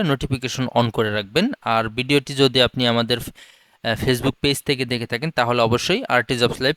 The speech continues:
Facebook পেজটিকে ফলো দিয়ে রাখবেন। সম্মানিত ভিউয়ার্স, আমি আর কথা বাড়াবো না, সরাসরি ভিডিওর মূল পর্বে চলে যাই। প্রথমে আমি আপনাদেরকে জানিয়ে রাখি, এই সার্কুলারে বাংলাদেশের সকল জেলা থেকেই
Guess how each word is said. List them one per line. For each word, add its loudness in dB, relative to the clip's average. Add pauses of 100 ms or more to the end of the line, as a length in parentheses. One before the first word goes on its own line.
Facebook -2
পেজটিকে -6 (160)
ফলো 2
দিয়ে 0
রাখবেন। -6 (680)
সম্মানিত 0
ভিউয়ার্স, 2
আমি 2
আর 0
কথা -2
বাড়াবো 4
না, 2
সরাসরি 2
ভিডিওর 2
মূল 2
পর্বে 0
চলে -2
যাই। 0 (120)
প্রথমে 6
আমি 4
আপনাদেরকে 0 (280)
জানিয়ে 4
রাখি, -2 (560)
এই 6
সার্কুলারে 4
বাংলাদেশের 4 (240)
সকল 4
জেলা 4
থেকেই -8